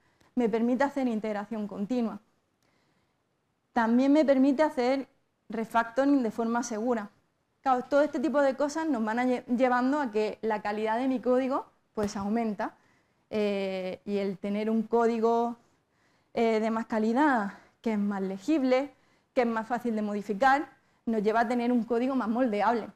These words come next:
¿Y qué pasa cuando tengo un código moldeable? Pues que podemos llegar a lo que se conoce como yagni, el you're not go-, you are not gonna need it, el poder posponer decisiones que a priori nos pueden parecer interesantes,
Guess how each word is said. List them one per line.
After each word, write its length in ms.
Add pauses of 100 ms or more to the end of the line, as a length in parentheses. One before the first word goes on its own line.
(1400)
¿Y 120
qué 160
pasa 280
cuando 220
tengo 180
un 80
código 300
moldeable? 580 (140)
Pues 140
que 100
podemos 300
llegar 260
a 80
lo 100
que 80
se 100
conoce 340
como 200
yagni, 440 (200)
el 380
you're 220
not 340
go-, 220
you 180
are 100
not 220
gonna 260
need 220
it, 140 (240)
el 240 (640)
poder 300
posponer 440
decisiones 580
que 120
a 60
priori 340
nos 120
pueden 220
parecer 320
interesantes, 640